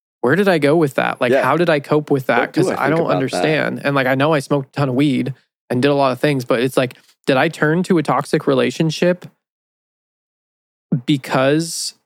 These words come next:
Speaker 1: of my parents separating? And did I, like,
Speaker 2: Hmm.
Speaker 1: almost punish myself by,
Speaker 2: Hmm.
Speaker 1: like, sticking myself in this same situation that I saw my parents going through,
Speaker 2: Interesting.
Speaker 1: like, immediately when my parents got separated?
Speaker 2: Yeah.
Speaker 1: And,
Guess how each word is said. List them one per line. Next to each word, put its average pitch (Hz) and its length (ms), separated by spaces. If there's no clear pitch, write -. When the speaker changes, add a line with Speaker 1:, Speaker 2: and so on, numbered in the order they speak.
Speaker 1:
of 135 80
my 131 120
parents 139 360
separating? 160 520
And 135 200
did 139 100
I, 135 400
like, 135 200
Speaker 2:
Hmm. - 60
Speaker 1:
almost 147 320
punish 143 320
myself 180 640
by, 139 140
Speaker 2:
Hmm. 139 60
Speaker 1:
like, 131 220
sticking 160 340
myself 147 500
in 147 180
this 151 140
same 143 260
situation 131 500
that 135 80
I 123 80
saw 135 160
my 131 140
parents 123 360
going 156 220
through, 175 360
Speaker 2:
Interesting. 101 280
Speaker 1:
like, 139 120
immediately 143 580
when 165 140
my 143 80
parents 147 280
got 139 140
separated? 165 580
Speaker 2:
Yeah. 107 200
Speaker 1:
And, 135 520